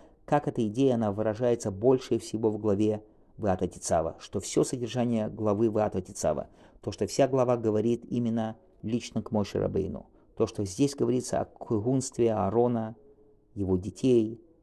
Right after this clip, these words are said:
о работе и подготовке Аарона на службу, о его одеждах, о золотом жертвеннике,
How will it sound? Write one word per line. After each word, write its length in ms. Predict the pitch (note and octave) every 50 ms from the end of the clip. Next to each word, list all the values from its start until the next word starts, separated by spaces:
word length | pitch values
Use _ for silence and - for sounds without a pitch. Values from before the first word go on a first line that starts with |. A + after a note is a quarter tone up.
| _ _ _
о 260 | - G2 F#2 F2+ - -
работе 760 | - G#2 F#2+ G2 G2 G2+ A2+ B2+ C3 C3 - A#2 A2 A2 A#2 - _ _ _ - - _ _ _ _ _ _ _ _ _ _ _ -
и 80 | A#2
подготовке 640 | F#2+ A#2 G2+ - A2 G2 - A#2+ A#2 - - A#2+ A2
Аарона 320 | G#2+ A2 A2 A2 A2 G#2+
на 140 | G#2 G#2 G2+
службу, 560 | - - - A#2 G#2 G#2 F#2+ G2+ G2 G2+ - -
о 100 | - G2+
его 220 | G2+ G2+ G#2 A2
одеждах, 680 | G#2+ G2 F#2+ G#2+ B2 B2 A2+ G2 F#2 G#2 G2+ - - - _ _ _ _ _ _ _ _
о 200 | - G#2 G2+ - -
золотом 440 | - - G#2+ G2 F#2+ - A#2+ A#2 A2
жертвеннике, 680 | - D3+ D3+ D#3 - B2+ A#2+ B2 A#2 - - B2